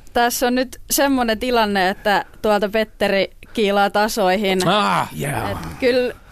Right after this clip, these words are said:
Speaker 1: kyllä ehkä sit kuitenkin vä-, väittely kääntyi silleen Petterin puolelle tossa jossain vaiheessa ja argumentit oli aika vahvoja.
Speaker 3: Koetteko te muuten urheilijana, että te olette pikkusen jäävejä siis itse tässä
Speaker 2: <laughs>
Speaker 3: kysymyksessä? Että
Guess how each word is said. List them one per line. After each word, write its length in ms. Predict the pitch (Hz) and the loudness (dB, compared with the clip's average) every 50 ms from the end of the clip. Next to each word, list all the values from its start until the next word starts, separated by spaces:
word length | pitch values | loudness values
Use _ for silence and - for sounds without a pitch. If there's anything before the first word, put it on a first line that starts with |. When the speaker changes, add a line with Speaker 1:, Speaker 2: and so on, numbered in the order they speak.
| - - | -16 -6
Speaker 1:
kyllä 240 | - 262 262 262 285 294 | -2 0 0 2 0 0
ehkä 220 | 294 - - 311 | -2 -2 -4 -4
sit 220 | 277 269 262 - | -4 -4 -6 -6
kuitenkin 440 | - 294 294 277 269 254 233 226 214 | -4 -2 0 0 0 0 0 0 0
vä-, 400 | 214 214 208 202 196 - - 220 | 0 0 0 0 -2 -8 -8 -4
väittely 480 | 240 262 254 254 - - 226 208 202 185 | -2 -2 -2 -2 -2 -2 -2 -2 -2 -2
kääntyi 400 | - 202 202 190 180 180 196 190 | -2 0 0 0 0 -2 -2 -4
silleen 400 | 190 180 185 180 180 180 185 180 - - - - - - | -4 -2 0 2 4 4 2 0 -2 -10 -20 -20 -6 -2
Petterin 420 | 208 190 190 - - 170 170 165 | -2 -2 -2 -2 -2 -2 -2 -2
puolelle 400 | - 151 151 156 160 131 135 135 | -2 0 0 2 2 2 0 -2
tossa 280 | - - 143 156 - - | -4 -4 -6 -6 -6 -6
jossain 320 | 165 - - - - 92 | -6 -6 -6 -6 -6 -4
vaiheessa 400 | 90 87 - 185 - 185 185 220 | -4 -4 -4 -4 -4 -6 -6 -6
ja 80 | - 190 - - - - - - - - - - - - - | -8 -8 -10 -12 -18 -20 -20 -20 -20 -20 -20 -20 -20 -18 -8
argumentit 640 | - - 190 180 180 185 185 180 165 151 139 - - | -4 -2 -2 0 0 0 0 0 0 0 -2 -4 -4
oli 120 | 139 117 110 | -4 -2 -2
aika 180 | 104 - 101 | -2 -2 -4
vahvoja. 340 | 92 90 98 101 - - 101 110 - - | -4 -4 -6 -6 -8 -8 -8 -8 -8 -2
Speaker 3:
Koetteko 340 | - 151 170 165 - 131 - | 0 0 0 0 -2 -2 -2
te 60 | 147 | -2
muuten 200 | 135 135 131 135 | -2 0 0 2
urheilijana, 640 | 147 160 156 139 127 127 107 104 104 101 101 101 98 | 2 2 0 0 0 0 0 0 0 0 0 -2 -4
että 100 | 90 - | -2 -2
te 60 | 101 | -2
olette 160 | 98 - - - | -2 -2 -4 -2
pikkusen 540 | - 147 143 - - 117 98 101 87 90 95 | -2 -2 -2 -2 -4 -4 -2 -2 -2 0 2
jäävejä 500 | 104 110 113 104 95 85 82 85 82 82 | 2 4 4 2 0 -2 -4 -6 -8 -8
siis 200 | - - - - | -8 -8 -6 -4
itse 240 | - 104 - 143 123 - | -4 -2 0 0 0 0
tässä 200 | 165 147 - 156 135 | 0 0 0 0 0
Speaker 2:
<laughs> 40 | 120 | 0
Speaker 3:
kysymyksessä? 580 | 113 113 95 90 87 - - 87 - - 92 | 0 0 -2 -2 -4 -6 -10 -10 -8 -8 -8
Että 240 | 87 - 90 80 | -4 -2 -2 -2